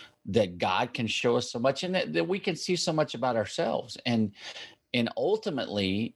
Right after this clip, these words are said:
it's what God showed me on the backside of all this hard, difficult thing. Man, it is amazing. And, and, and there's no way I'd be the man I am today. And I'm not perfect by <laughs> any means. I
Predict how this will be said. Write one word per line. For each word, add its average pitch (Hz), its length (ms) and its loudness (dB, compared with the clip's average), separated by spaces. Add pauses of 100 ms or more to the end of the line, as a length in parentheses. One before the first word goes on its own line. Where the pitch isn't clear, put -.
(120)
it's - 480 2 (360)
what 123 280 0
God 139 320 0
showed 160 340 2
me 151 120 0
on 131 160 2
the 101 80 2
backside 120 960 0
of 104 160 2
all 113 220 4
this 113 340 0
hard, 113 680 0
difficult 117 720 0 (540)
thing. 165 760 0 (720)
Man, 107 460 0 (180)
it 139 160 2
is 120 160 2
amazing. 104 720 0
And, 107 180 0
and, 98 320 0 (120)
and 104 320 2
there's 113 260 2
no 143 140 0
way 127 160 0
I'd 104 180 0
be 117 120 -2
the 107 120 2
man 107 240 2
I 101 100 0
am 98 180 0
today. 90 580 0 (100)
And 117 220 2
I'm 107 260 0
not 139 280 0
perfect 170 420 2
by 104 300 2
<laughs> - 40 -6
any - 200 0 (180)
means. 202 580 -2
I 160 160 4